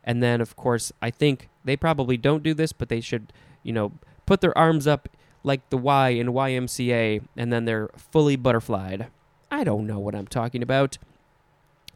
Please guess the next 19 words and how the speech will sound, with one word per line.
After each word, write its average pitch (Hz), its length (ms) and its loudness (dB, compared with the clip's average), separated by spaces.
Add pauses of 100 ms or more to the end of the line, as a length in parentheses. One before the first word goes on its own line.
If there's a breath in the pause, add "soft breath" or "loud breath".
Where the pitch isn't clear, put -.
(360 soft breath)
Uh, 139 420 4
let's 143 220 -4
see. 147 840 0
No 175 160 2
etymology 165 460 0
for 147 120 -4
that 160 200 0
one. 147 260 0 (340 soft breath)
Second 175 540 -2
form 165 340 2
of 135 340 0
butterfly 139 760 2 (680 loud breath)
uh, 127 520 2
is 127 220 -2
a 131 140 4
verb 131 400 0
from 127 280 0
nineteen 135 340 0
fifty-four, 165 640 -2